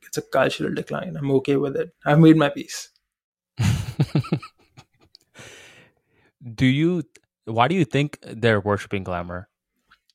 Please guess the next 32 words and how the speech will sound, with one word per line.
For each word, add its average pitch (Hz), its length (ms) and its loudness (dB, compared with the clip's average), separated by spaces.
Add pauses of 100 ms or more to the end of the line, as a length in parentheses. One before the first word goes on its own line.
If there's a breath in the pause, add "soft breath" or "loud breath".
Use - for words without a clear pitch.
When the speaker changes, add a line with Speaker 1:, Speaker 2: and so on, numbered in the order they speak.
(880 soft breath)
Speaker 1:
It's 190 140 4
because 220 640 2 (1700)
of - 100 -4
a 226 40 2
lack 165 260 4
of 202 160 -6
culture. 185 400 0
It's 156 240 -6 (240)
the 185 120 4
only 180 360 4
thing 175 460 0
they 160 100 6
value. 151 600 2 (200)
So, - 200 -14
for 185 120 -2
example, 180 400 0
if 156 100 -6
you 160 120 0
take, 151 320 -6 (880)
I'll, 185 240 -2 (260)
let, 180 220 0
let's 208 180 0
go 196 140 4
back 170 180 4
in 175 60 -2
history. 165 340 -4
Okay, 139 140 -4
let's 151 260 -4
take 156 260 0
Sparta, 147 380 2
for 147 140 -2
example. 135 420 -6